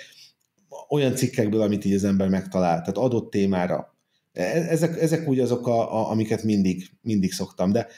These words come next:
ha például valaki e-mail marketinggel, ö, szeretne foglalkozni, annak mindig azt mondom, hogy a,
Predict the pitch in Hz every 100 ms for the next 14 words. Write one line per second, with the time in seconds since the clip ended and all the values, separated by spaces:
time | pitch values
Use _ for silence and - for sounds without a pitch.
0 | - 135 202 208 185 147 151 143 147 135
1 | 117 113 113 117 110 107 107 - 107 101
2 | 117 107 101 117 147 156 156 127 127 123
3 | 113 117 110 117 107 104 - 104 101 98
4 | 98 98 98 98